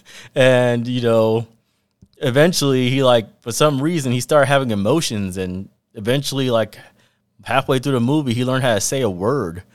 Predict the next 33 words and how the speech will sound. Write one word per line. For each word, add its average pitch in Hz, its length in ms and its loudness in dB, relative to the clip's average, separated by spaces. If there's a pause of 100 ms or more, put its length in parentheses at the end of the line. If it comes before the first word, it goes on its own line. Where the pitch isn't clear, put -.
(260)
And 165 100 -4
it 214 40 2
was 233 120 0
so 262 220 4
weird, 143 560 0
but 131 300 0 (260)
the 147 160 -2
idea 202 480 0
of 165 80 -4
the 135 80 -4
story 185 400 -2
was 117 200 -2
very 143 300 -2
simple, 127 580 -6 (280)
right? 123 260 4
It 151 100 0
was 123 200 0 (240)
boy 151 400 4
meets 202 320 -4
girl, 123 600 0 (160)
boy 185 260 6
has 165 240 2
to 147 180 -6
change 147 560 -2
in 123 120 -4
order 135 260 -2
to 120 280 -8
get 139 360 -6
girl 123 280 0
to 113 120 -10
like 135 380 -4
him. 95 380 -8 (920)
Friends 170 680 0